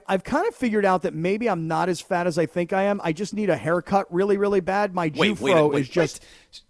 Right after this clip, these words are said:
Speaker 2: wait. Wait, now you're, now you're blaming the hair?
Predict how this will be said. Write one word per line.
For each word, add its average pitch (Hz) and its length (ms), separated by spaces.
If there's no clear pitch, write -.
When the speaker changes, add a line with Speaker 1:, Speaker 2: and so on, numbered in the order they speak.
Speaker 2:
wait. 175 260
Wait, - 40
now 233 240
you're, 226 260
now 202 200
you're 233 140
blaming 160 360
the 131 100
hair? 196 540